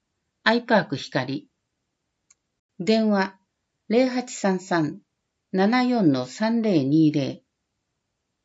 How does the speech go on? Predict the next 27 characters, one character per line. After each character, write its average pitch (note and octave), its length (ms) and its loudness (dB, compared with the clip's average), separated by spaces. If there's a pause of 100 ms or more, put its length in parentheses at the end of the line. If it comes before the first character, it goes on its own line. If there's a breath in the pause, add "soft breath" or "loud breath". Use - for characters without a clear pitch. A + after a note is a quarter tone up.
全 C4+ 360 2
国 D#3+ 320 -4
健 C4+ 220 0
康 C4+ 220 0
保 B3 140 -4
険 C4 280 0
協 B3 220 0
会 C#3 280 -2
の B2 160 -2
特 D3+ 340 -6
定 A#3+ 200 2
健 F#3+ 260 0
診。 - 340 -8 (1120)
全 C4 320 2
国 A3+ 320 -2
健 C4 280 -2
康 B3+ 240 -4
保 A3+ 80 -6
険 B3 320 0
協 F#3+ 240 0
会、 C3 360 -8 (220)
協 C#4+ 240 4
会 C4 300 -2
健 A#3+ 240 -2
保 D#3 180 -6
で D#3 180 0
は、 - 240 -6